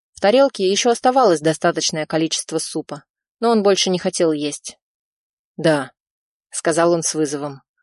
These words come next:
«но я появился здесь только потому, что мне некуда больше идти». «Я только спросила». Она поднялась и налила в чайник воды, поставив его на плиту. «Мне нужна ваша помощь», сказал он очень спокойно.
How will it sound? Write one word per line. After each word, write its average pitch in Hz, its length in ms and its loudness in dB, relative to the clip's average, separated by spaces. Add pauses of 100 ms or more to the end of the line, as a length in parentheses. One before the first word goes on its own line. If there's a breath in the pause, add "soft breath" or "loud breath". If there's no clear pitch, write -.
«но 175 80 4
я 190 180 6
появился 160 520 2
здесь 143 480 -6
только 170 260 2
потому, 175 460 0 (260)
что - 180 -2
мне 170 140 4
некуда 165 360 4
больше 147 400 0
идти». 139 380 -8 (500)
«Я 214 100 0
только 233 220 0
спросила». 220 680 0 (540)
Она 202 200 0
поднялась 165 720 0
и 170 100 0
налила 165 340 4
в - 60 -8
чайник 180 420 -2
воды, 151 360 -4 (100)
поставив 151 480 -2
его 151 200 -4
на 151 120 -2
плиту. 151 440 -6 (380)
«Мне 170 220 4
нужна 160 300 2
ваша 160 260 2
помощь», 156 500 -2 (380)
сказал 165 440 0
он 170 120 0
очень 160 240 -4
спокойно. 143 640 -6